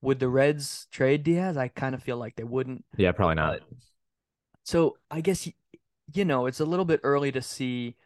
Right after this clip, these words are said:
Speaker 1: where the possible targets would be. Um, and also you have to look into what their contract situations are. And
Speaker 2: Yeah,
Speaker 1: but also, like,
Speaker 2: exactly.
Speaker 1: sometimes we randomly get someone, like,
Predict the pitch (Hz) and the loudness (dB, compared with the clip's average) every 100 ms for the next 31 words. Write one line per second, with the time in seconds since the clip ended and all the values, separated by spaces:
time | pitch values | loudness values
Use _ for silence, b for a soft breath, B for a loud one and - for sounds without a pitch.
0 | _ _ _ - 127 139 139 131 127 127 | _ _ _ -4 2 4 6 4 2 -2
1 | - 127 - 113 - 123 120 120 - 131 | -2 -2 -4 -12 -8 -6 -6 -8 -10 -10
2 | 123 131 143 - _ _ _ - 113 87 | -6 -4 -4 -8 _ _ _ -10 -6 -6
3 | 67 - - _ _ _ - 131 143 - | -8 -14 -18 _ _ _ -4 0 2 0
4 | 131 131 135 - 127 120 92 - _ _ | -2 -2 -2 -2 -2 0 -4 -8 _ _
5 | - 131 - 131 127 127 110 98 - - | -2 -2 0 -2 0 0 0 -4 -8 -4
6 | 127 107 - 123 123 117 113 120 - 120 | -4 -4 -4 -4 -2 -4 -4 -8 -6 -4
7 | 98 - - 62 92 76 - - - - | -4 -6 -8 -6 -6 -6 -8 -10 -10 0
8 | 82 - 151 185 180 156 139 - 170 175 | 2 4 6 6 6 4 4 4 2 2
9 | 160 143 139 135 139 139 131 127 139 - | 2 2 0 2 0 0 -4 -4 -6 -6
10 | 120 110 120 104 | -8 -4 -2 -4